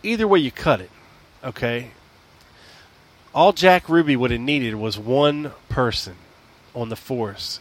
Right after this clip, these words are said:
and one in, okay, one cop who knew, okay, who the dirty cops were. Who would do things for extra money,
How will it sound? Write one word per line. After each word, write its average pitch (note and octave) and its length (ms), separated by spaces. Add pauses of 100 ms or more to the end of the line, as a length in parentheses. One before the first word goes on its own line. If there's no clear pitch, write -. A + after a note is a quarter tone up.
and A#2+ 140 (120)
one D#3+ 400
in, G#2+ 460 (800)
okay, B2 280
one G3 340
cop G3+ 440 (840)
who C#3 160
knew, C3 600 (1000)
okay, A#2 320
who D#3 200
the C#3 120
dirty B2 300
cops - 400
were. F2+ 260 (1040)
Who A3+ 320
would F3 260
do F#3+ 200
things B2 460
for A#2+ 140
extra B2 360
money, A2 340